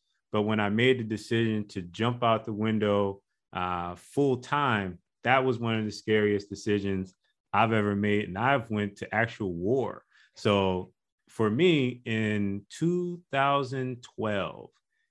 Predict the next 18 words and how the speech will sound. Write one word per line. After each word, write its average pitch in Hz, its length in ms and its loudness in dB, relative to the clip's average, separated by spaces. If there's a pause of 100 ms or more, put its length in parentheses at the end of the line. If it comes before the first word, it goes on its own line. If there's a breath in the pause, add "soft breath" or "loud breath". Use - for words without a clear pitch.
(160)
giving 123 280 2
myself 120 720 0
the 104 100 -6
permission 101 840 -2 (400)
to 101 120 -4
play 143 360 2
the 143 140 -2
game 120 540 0
at 104 180 -2
a 98 40 0
world-class 113 760 0
level 107 260 0
based 110 400 -2
on 98 100 -6
my 156 300 0
own 113 280 -2
understanding 95 840 -4 (460)
was, 101 720 2